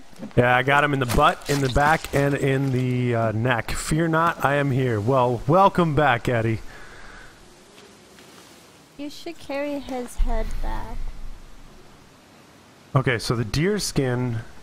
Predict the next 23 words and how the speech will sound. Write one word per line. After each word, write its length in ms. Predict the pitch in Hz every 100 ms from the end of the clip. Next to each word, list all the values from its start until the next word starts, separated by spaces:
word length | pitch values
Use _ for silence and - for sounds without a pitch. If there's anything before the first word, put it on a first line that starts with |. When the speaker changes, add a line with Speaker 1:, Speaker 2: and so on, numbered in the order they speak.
| - -
Speaker 1:
can 160 | 127
be 140 | 123 135
combined 600 | - 117 107 135 143 123
with 100 | 104
stuff, 320 | - 95 -
right? 200 | 113 135 - - - -
Speaker 2:
Yeah, 240 | 262 240
Speaker 1:
You 80 | 110
have 160 | 135 113
Speaker 2:
but 60 |
Speaker 1:
returned 440 | 135 - 143 131 -
from 100 | 127
the 80 | 113
perilous 460 | - 123 120 117 101
dungeon 420 | 117 117 110 117
known 180 | 107 110
as 140 | 113
Grandma's 720 | 110 120 113 107 117 117 123 -
house. 580 | 127 120 151 147 - -
<laughs> 40 |
Speaker 2:
Mm-hmm. 600 | 240 160 175 151 135 - 139 - - - - - - -
Speaker 1:
But 140 | 127
what? 260 | 131 127